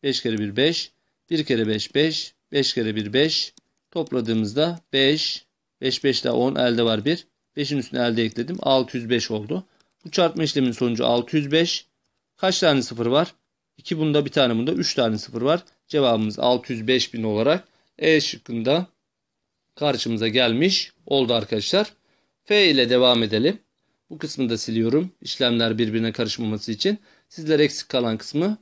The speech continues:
durdurarak tamamlayabilirsiniz. F'ye geçtiğimizde yüz yetmiş bini bine böl demiş. Bu kolay arkadaşlar, bölme işlemi. Pardon, şurada yanlış yaptık E'de arkadaşlar. Biraz,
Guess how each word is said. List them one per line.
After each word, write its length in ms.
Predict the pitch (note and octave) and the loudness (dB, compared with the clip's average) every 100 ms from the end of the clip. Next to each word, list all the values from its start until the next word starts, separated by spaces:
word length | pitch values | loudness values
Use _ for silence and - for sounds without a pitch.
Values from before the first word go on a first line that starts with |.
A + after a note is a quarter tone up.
| _ D#3+ | _ -4
durdurarak 540 | C#3+ A2+ A2 A2 G#2+ | -2 0 0 0 0
tamamlayabilirsiniz. 1120 | C3+ A#2 A2 C#3 E3+ C3+ G#2+ - B2+ G#3 - - _ _ _ _ _ _ _ _ _ _ _ _ _ | 0 0 2 0 0 -2 -2 -2 -4 -4 -8 -16 _ _ _ _ _ _ _ _ _ _ _ _ _
F'ye 300 | F3+ F#3+ F3 | 2 6 6
geçtiğimizde 760 | C#3+ B2 - A2+ G#2+ C3+ G#3+ - _ _ _ | 6 2 0 0 0 0 0 -2 _ _ _
yüz 220 | D#3+ D#3 | -8 0
yetmiş 440 | F#3 F3+ F#3 - - | 2 2 -2 -4 -2
bini 360 | C#3+ F3 A3 - | 0 2 0 -4
bine 280 | E3 E3+ D#3 | -2 2 4
böl 200 | B2 G#2+ | 4 4
demiş. 360 | A2 F3+ G#3 - | 0 -2 -6 -10
Bu 100 | F#3+ | 0
kolay 320 | F3+ E3 B2+ | 4 6 4
arkadaşlar, 540 | G#2 A2+ G#2+ B2 A2 | 4 -2 0 0 2
bölme 280 | A#2 A#2 A2+ | 2 2 2
işlemi. 440 | G#2 A2+ B2+ G#3+ - _ _ _ _ _ _ _ | 0 -2 -2 -2 -6 _ _ _ _ _ _ _
Pardon, 440 | - C#3 C#3 A2+ G#2+ | -2 0 2 0 -2
şurada 280 | - C3+ C3+ | -8 -2 2
yanlış 380 | B2+ B2 C3+ - | 4 4 2 0
yaptık 320 | A#2 - - | -2 -4 -4
E'de 280 | A#2 A2 A2+ | 0 2 0
arkadaşlar. 580 | G#2+ A2+ G#2+ - F3 C3+ | -2 -2 -4 -2 -2 2
Biraz, 300 | C3 A2+ | 0 0